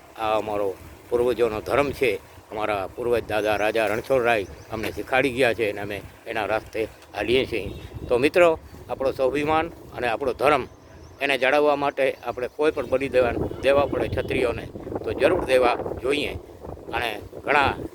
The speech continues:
અત્યારે આ બધા અમુક અમુક જે કદર કૂટ્યા, સમજ્યા, લોકો જેમ તેમ બોલે છે,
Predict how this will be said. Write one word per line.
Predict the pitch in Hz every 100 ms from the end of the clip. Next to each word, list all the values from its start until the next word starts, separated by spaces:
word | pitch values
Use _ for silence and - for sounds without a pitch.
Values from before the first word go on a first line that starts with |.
| - - 117
અત્યારે | - 135 127 113 - - - - -
આ | 117
બધા | 120 117 117 101 - - -
અમુક | 117 120
અમુક | 117 123 117
જે | 120 117 - - - - - - - - - -
કદર | 120 131 120
કૂટ્યા, | 127 - 110 92 - - - - - - - - - -
સમજ્યા, | 123 139 139 - - _ _ _ _ 117
લોકો | 117 120 113 - - - - -
જેમ | 120
તેમ | 117 117 113
બોલે | 127 147 123
છે, | 113